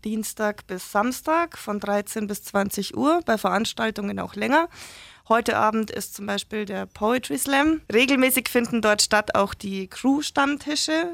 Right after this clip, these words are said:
von unsere, von unseren Volunteers. Äh, und dann haben wir auch noch, äh, zum Beispiel so kleine Podcast-Termine.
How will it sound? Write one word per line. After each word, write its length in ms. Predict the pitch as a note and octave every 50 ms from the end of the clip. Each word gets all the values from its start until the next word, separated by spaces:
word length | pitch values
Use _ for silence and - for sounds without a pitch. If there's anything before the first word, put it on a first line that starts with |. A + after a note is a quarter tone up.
| E4
von 220 | - - - G#3+ G3+
unsere, 640 | - - G#3 G#3 G3+ G#3+ G#3+ G#3+ G3 G3 G#3+ - -
von 180 | - - G3+ G3
unseren 340 | G#3 G3+ G3 G3 G3+ F#3 G3
Volunteers. 680 | G#3+ G#3+ B3+ C#4 D4+ D4 - - D4+ D#4 D4+ D4+ - - - - - - - - - - -
Äh, 320 | - A3 A3 A3 G#3+ G#3+ -
und 240 | - G#3+ G#3+ G3+ A3
dann 180 | G3+ G#3 G#3
haben 120 | G#3+ G#3 G#3
wir 180 | G#3 G3+ -
auch 180 | - G3 G3+ -
noch, 300 | G#3 G3 G3+ G3+ - -
äh, 420 | - G#3 G3 F#3+ F#3+ G3 G3 G3 -
zum 140 | - - G#3+
Beispiel 240 | F#3+ G3 - - A3
so 100 | - G#3+
kleine 280 | - - F#3 F#3 F#3+ F#3
Podcast-Termine. 1200 | - - C#4 - - - C#4 B3+ B3+ B3 - - - C4 B3 A#3+ B3 B3 A#3+ B3 B3 B3 B3 A#3+